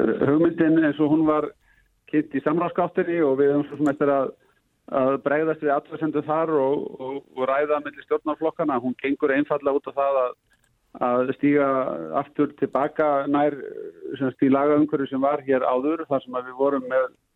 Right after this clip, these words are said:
lægri skattprósentu á erfðafjárskattinum og, um,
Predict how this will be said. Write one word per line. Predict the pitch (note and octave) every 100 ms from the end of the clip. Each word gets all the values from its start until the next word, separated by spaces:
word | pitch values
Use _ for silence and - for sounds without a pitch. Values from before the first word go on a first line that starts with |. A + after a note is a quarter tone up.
| _ _ _ _ -
lægri | B2+ B2+ C#3+ D#3 D3 C#3+ C#3 C#3 -
skattprósentu | - C#3+ - C#3+ B2 - D3
á | D#3 C#3 C3 C#3 - - - - - -
erfðafjárskattinum | C3 C3+ B2 C3 B2 - - C3+ - B2 C3 F3+ - _ _ _ _ _ -
og, | B2+ A#2+ A#2 A#2+ A#2
um, | A#2+ A#2+ A#2+